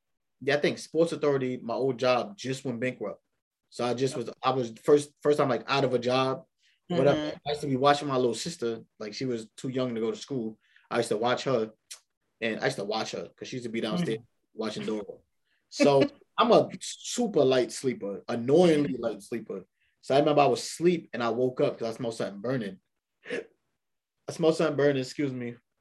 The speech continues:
Speaker 1: Um, and I was like, "I don't know what that is, whatever. Maybe somebody cooking." So I try to go back to sleep, but I still smell it. And it's, you know, that, that fire smell and that cooking.
Speaker 2: It's different.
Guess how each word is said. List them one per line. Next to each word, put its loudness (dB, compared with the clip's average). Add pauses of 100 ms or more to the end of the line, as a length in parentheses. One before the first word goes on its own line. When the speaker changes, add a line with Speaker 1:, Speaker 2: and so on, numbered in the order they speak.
Speaker 1:
Um, -2 (500)
and 0
I 2
was -4
like, 0
"I -4
don't -2
know -2
what -6
that -4
is, -4
whatever. -6 (840)
Maybe 2
somebody 0
cooking." -4
So -2
I 0
try 2
to 2
go 0
back 0
to -12
sleep, -6 (380)
but -2
I -2
still 4
smell 2
it. 2
And -4
it's, 0 (200)
you 0
know, 6
that, 2
that 2
fire 6
smell 0
and -4
that 0
cooking. 6
Speaker 2:
It's 2
different. 2